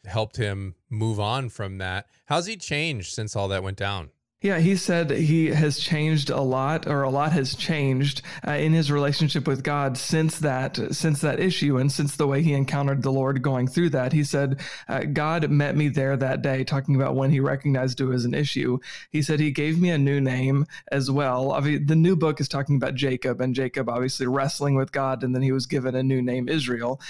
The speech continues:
Speaker 2: He said, "My name was not Israel because that one was already taken."
Speaker 1: <laughs>
Speaker 2: Uh, he said, "But my new name was Forgiven." He said, "And I'm happy to wear it." Uh, so yeah, just an encouraging story. He has a whole new view, or that, that experience gave him a whole new perspective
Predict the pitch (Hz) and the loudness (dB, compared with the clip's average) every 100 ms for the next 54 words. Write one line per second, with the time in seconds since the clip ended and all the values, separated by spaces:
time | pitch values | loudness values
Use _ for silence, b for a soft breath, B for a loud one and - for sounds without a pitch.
0 | B - 156 - 151 151 147 151 147 143 | B -4 -2 0 0 0 0 0 0 0
1 | 147 147 135 - 156 143 143 131 - 139 | 0 0 -2 0 0 2 0 0 -4 -6
2 | 123 151 - 147 135 127 127 127 135 143 | -4 -4 -2 0 0 0 -2 -2 -2 -4
3 | 135 131 123 127 - 104 143 143 143 151 | -4 -6 -6 -6 -10 -8 0 0 2 0
4 | 143 135 143 147 143 139 139 - 147 143 | -2 -2 -2 0 0 -2 -2 0 2 2
5 | 135 127 123 127 - - 131 151 135 127 | 2 0 -2 -2 -4 -6 -4 -2 -2 -2
6 | 127 139 139 123 123 131 151 131 135 131 | 0 0 0 -2 -2 -4 -4 -4 -4 -4
7 | 127 120 131 120 127 - B B B 143 | -4 -2 -2 -2 -4 -6 B B B -4
8 | 139 135 - 156 151 180 139 196 - 175 | -2 -2 -2 0 2 0 0 -4 0 0
9 | 143 - 151 139 131 - 147 143 147 139 | 0 -2 -2 -2 -2 0 0 2 2 0
10 | 139 131 147 143 135 139 135 135 - - | -2 0 0 2 4 4 2 0 -6 -20
11 | - 147 147 151 147 139 143 147 - 143 | -8 -2 2 4 4 2 0 -2 -4 -4
12 | 143 139 135 - - 143 139 - - 139 | -4 -2 -4 -6 -4 -4 -2 -4 -4 -4
13 | 143 135 131 - 143 135 135 131 127 - | -2 -2 -2 -2 0 2 0 -2 -6 -4
14 | 139 135 135 131 131 | -4 -4 -2 -2 -4